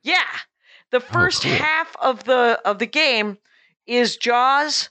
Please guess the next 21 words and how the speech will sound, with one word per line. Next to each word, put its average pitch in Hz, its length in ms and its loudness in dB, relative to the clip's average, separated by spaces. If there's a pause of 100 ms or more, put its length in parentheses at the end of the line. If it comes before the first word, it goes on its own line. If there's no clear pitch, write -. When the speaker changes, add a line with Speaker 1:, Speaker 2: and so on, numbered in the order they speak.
Speaker 1:
circling 285 680 0
the 247 140 2
island 247 380 0
trying 220 200 0
to 220 60 -8
eat 226 220 -10
swimmers. 220 640 -2 (500)
Speaker 2:
Mm-hmm. 95 380 2 (120)
Speaker 1:
And, 233 240 -2
and 220 300 -4
Quint, 277 440 -2
Brody, 247 540 -2
and 202 180 -4
whatever, 208 560 0 (920)
um, 196 480 0
Hooper, 330 420 -2 (580)
uh, 208 420 2 (220)
trying 254 380 -2
to 240 320 -2
Speaker 2:
Richard 104 300 0
Dreyfuss. 90 500 -4